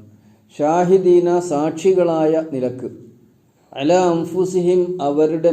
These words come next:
മേൽ തന്നെ, ബിൽ കുഫ്രി, കുഫ്റിന് സാക്ഷികളായ, അവർ കുഫ്റാണ്. ശരിക്ക് ശിർക്ക് പറഞ്ഞാൽ കുഫർ തന്നെയാണ്. അപ്പൊ കാഫിറുകളായ നിലയിൽ ഈ മുശ്രിക്കുകൾക്ക് അല്ലാഹുവിൻ്റെ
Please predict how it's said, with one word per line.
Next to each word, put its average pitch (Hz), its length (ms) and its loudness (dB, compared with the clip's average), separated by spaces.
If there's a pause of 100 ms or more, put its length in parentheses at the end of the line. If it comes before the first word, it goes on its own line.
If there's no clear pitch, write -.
മേൽ 143 160 0 (120)
തന്നെ, 131 280 -2 (280)
ബിൽ 143 140 -2 (100)
കുഫ്രി, 127 320 -6 (120)
കുഫ്റിന് 123 580 -8
സാക്ഷികളായ, 104 500 -10 (320)
അവർ 135 140 -8 (120)
കുഫ്റാണ്. 180 580 0
ശരിക്ക് 135 380 -4
ശിർക്ക് 160 420 -4
പറഞ്ഞാൽ 170 340 -2 (160)
കുഫർ 156 300 -6
തന്നെയാണ്. 127 320 -4 (880)
അപ്പൊ 147 160 -2 (140)
കാഫിറുകളായ 208 840 2 (140)
നിലയിൽ 165 400 2 (680)
ഈ - 20 2 (140)
മുശ്രിക്കുകൾക്ക് 175 1000 -2 (520)
അല്ലാഹുവിൻ്റെ 139 520 -2